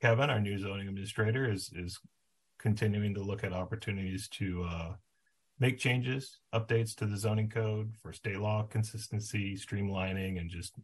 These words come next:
administrative cleanup. So that will be coming in the next year. Uh, our sign code ordinance, I think it's now been five years. We've been wanting to make that code a little bit more user-friendly.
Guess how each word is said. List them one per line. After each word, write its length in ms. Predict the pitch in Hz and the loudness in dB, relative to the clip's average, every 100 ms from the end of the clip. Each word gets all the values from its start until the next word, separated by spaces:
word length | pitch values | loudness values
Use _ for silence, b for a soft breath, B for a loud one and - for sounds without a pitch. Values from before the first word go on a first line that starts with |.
| - | -10
administrative 580 | 95 95 87 - 85 82 | -4 -2 -2 -4 -8 -8
cleanup. 400 | - 120 131 - _ _ | 0 2 2 -2 _ _
So 240 | - 90 | -10 -6
that 180 | 87 85 | -6 -6
will 120 | 90 | -6
be 100 | 90 | -8
coming 380 | 87 92 90 95 110 _ _ _ _ _ | -8 -8 -6 -6 -10 _ _ _ _ _
in 100 | 113 | -6
the 80 | 87 | -4
next 320 | 87 85 - | -4 -6 -4
year. 280 | 135 180 - _ _ _ _ _ _ _ _ _ _ _ _ _ _ _ _ _ _ _ - | -2 -2 -4 _ _ _ _ _ _ _ _ _ _ _ _ _ _ _ _ _ _ _ -2
Uh, 340 | 104 98 92 90 - | 2 2 0 -4 -2
our 120 | 107 | 0
sign 280 | - 143 143 | 4 2 4
code 320 | 151 160 151 | 2 2 0
ordinance, 420 | - 139 160 170 - | -2 0 0 -4 -4
I 60 | |
think 240 | 104 107 107 | -4 -6 -6
it's 160 | 107 | -6
now 180 | 107 110 | -2 0
been 220 | 107 104 | 0 -2
five 300 | 104 117 127 | 0 0 0
years. 200 | 127 156 | -4 -4
We've 160 | 139 123 | -4 -4
been 140 | 120 | -2
wanting 260 | 117 120 120 | -2 -2 -4
to 200 | 110 98 - _ _ _ | -6 -8 -12 _ _ _
make 260 | 117 120 117 | -2 -2 0
that 180 | 120 117 | -2 -2
code 260 | 127 123 | -2 -2
a 20 | |
little 200 | 120 113 | 0 -2
bit 120 | 107 104 | -2 -4
more 180 | 104 | -6
user-friendly. 800 | 101 98 98 - 131 127 127 123 | -6 -8 -8 -2 0 2 0 0